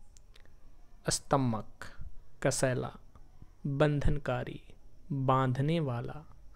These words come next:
संकोचक, कषाय, सिकुड़ने वाली। वो चीज़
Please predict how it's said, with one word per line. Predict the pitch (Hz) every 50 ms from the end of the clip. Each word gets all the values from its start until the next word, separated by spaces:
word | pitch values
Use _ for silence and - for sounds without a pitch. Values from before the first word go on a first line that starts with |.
| - - - - - - - - - - - - -
संकोचक, | - - - 147 147 151 151 147 - 151 151 147 139 - - - - - - - - - - - - - - - -
कषाय, | 143 131 - - - 135 135 127 123 139 139 - - - - - - - - - - - - - - - - - - -
सिकुड़ने | - - - - 139 - - 143 143 139 139 139 143 139
वाली। | 127 131 120 120 120 120 - - 147 - - - - - - - - - - - - - -
वो | 143 135 139 170 185
चीज़ | 185 - - 110 131 - -